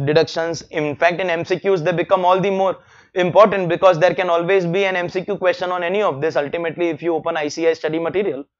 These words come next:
all these chapters are a part of I C A I study material,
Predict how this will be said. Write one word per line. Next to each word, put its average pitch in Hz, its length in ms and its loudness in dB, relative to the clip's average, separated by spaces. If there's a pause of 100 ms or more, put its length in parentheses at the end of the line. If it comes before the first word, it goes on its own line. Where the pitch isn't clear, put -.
(200)
all 165 220 4
these 160 220 -4
chapters 156 400 -2
are 147 120 2
a 147 60 0
part 143 260 -4
of 151 160 -2 (340)
I 131 120 0
C 147 240 -4
A 135 140 4
I 120 40 2
study 127 240 -2
material, 123 400 -8